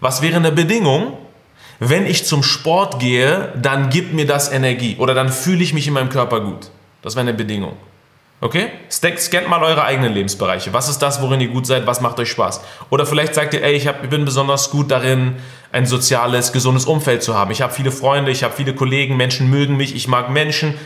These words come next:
Warum ist das so? Bedeutet für euch vielleicht, Freunde gleich Leben.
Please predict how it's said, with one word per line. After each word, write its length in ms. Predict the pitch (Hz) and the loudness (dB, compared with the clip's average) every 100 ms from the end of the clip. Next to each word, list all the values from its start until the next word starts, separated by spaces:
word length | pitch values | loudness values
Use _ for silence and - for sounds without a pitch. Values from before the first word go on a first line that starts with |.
| - | -2
Warum 280 | 120 123 165 | 0 2 0
ist 140 | 165 | 2
das 140 | 143 127 | 0 2
so? 400 | 131 175 233 - - - - _ _ - - | 2 2 -2 -10 -20 -20 -20 _ _ -20 -4
Bedeutet 400 | 135 131 147 156 | 0 2 2 0
für 160 | 147 139 | 0 2
euch 300 | 151 208 - | 2 2 0
vielleicht, 680 | 165 117 104 120 170 - - - _ - - - - - - - - | 0 2 2 0 -2 -8 -14 -20 _ -20 -20 -20 -20 -20 -20 -20 -16
Freunde 840 | - 117 123 170 165 120 131 - - - - - - | -8 0 2 4 4 4 2 0 -8 -18 -20 -20 -6
gleich 480 | 120 120 127 147 - | -2 0 0 -4 -4
Leben. 600 | 131 147 156 123 92 - | -2 2 2 0 -2 -8